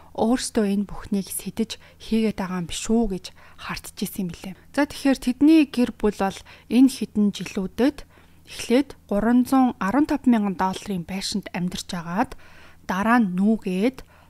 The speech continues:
доллаан зуун далга мянга долларын байшин руу орчоод Гэхдээ хамгийн сүүлд энэ одоо нэг арваны гурван сая долларын байшин худалдаж авсан явдал нь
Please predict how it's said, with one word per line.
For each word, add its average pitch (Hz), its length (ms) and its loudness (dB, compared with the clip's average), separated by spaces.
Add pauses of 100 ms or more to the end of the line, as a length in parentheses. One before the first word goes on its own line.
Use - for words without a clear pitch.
(120)
доллаан 240 400 2
зуун 262 240 2
далга 180 240 -2
мянга 214 400 4
долларын 180 320 -6
байшин 180 480 -6
руу 175 160 -8 (140)
орчоод 180 720 -4 (460)
Гэхдээ 247 160 0
хамгийн 233 320 6
сүүлд 208 380 -2 (100)
энэ 185 160 -4
одоо 175 240 -4
нэг 214 160 -2
арваны 208 320 0
гурван 214 320 -2
сая 262 160 -2
долларын 175 560 -8
байшин 190 400 -6
худалдаж - 560 -8
авсан - 320 -10
явдал 175 400 0
нь 294 80 2